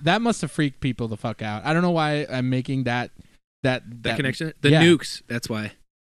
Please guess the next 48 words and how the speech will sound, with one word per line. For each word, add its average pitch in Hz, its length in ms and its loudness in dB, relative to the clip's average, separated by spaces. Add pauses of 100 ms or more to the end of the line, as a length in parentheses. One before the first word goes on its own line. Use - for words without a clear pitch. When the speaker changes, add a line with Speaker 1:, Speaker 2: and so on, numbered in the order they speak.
(380)
Speaker 2:
Terminator 165 420 4
two, 165 360 2 (680)
when 127 120 -4
that 139 100 2
Speaker 1:
Well, 185 80 -2
Speaker 2:
shit 170 100 0
came 165 180 0
out. 180 240 2 (240)
Speaker 1:
But, 156 100 0
like, 147 160 0
Speaker 2:
It's 156 120 2
Speaker 1:
Skynet 165 420 2
and 104 120 -10
shit, - 400 -6
like, 107 220 -6 (680)
Speaker 2:
Oh, - 260 -18 (360)
dude, 226 340 -8
Speaker 1:
like, 156 140 4
Speaker 2:
I'm 214 160 -8
telling 240 120 0 (100)
Speaker 1:
I - 40 -14
Speaker 2:
you, 165 160 -2
A 185 40 -2 (120)
I. 175 100 -6 (280)
Speaker 1:
Ah. 185 600 -6
Speaker 2:
Me 156 140 4
and 180 100 4
my, 170 320 4
uh, 160 380 2
me 147 140 -6
and 143 60 -2
my 143 120 -2
bestie 147 320 -4
friend, 175 440 -2 (280)
Brian, 139 480 0 (480)
when 107 200 -6
I 120 40 -4
went 120 160 -2
over 143 240 0
to 143 80 -2
visit 156 280 0
him, 143 220 -4
we 127 100 -2
were 123 100 0
talking 156 260 -4
about 113 140 -4
that 110 180 -6
shit. 110 260 -6